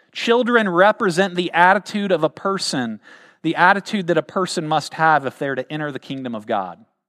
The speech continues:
Now, with that in mind, it would be a good time to ask the question, what are children like? And it's funny that I asked this very question at our staff meeting on Tuesday morning. We carve out time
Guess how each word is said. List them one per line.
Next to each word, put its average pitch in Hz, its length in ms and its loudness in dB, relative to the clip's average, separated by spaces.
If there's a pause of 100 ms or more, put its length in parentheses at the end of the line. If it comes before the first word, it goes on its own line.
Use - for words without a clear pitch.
(1000)
Now, 175 140 6
with 156 100 2
that 220 200 4
in 160 80 -8
mind, 143 520 2 (520)
it 160 160 -6
would 190 140 2
be 262 120 2
a 196 60 2
good 196 160 0
time 175 500 2
to 170 120 0
ask 156 280 0
the 160 80 -6
question, 156 520 0
what 196 140 -6
are 262 80 -8
children 190 440 -6
like? 131 420 -6 (1080)
And 156 140 -4
it's 170 160 -6
funny 247 320 2
that 160 140 4
I 170 80 6
asked 180 360 2
this 185 200 -2
very 175 300 0
question 185 580 -2
at 151 160 -2
our 147 120 2
staff 175 460 0
meeting 147 240 -6
on 135 160 0
Tuesday 147 380 -2
morning. 151 340 -2
We 160 120 -2
carve 175 300 2
out 160 200 2
time 165 360 0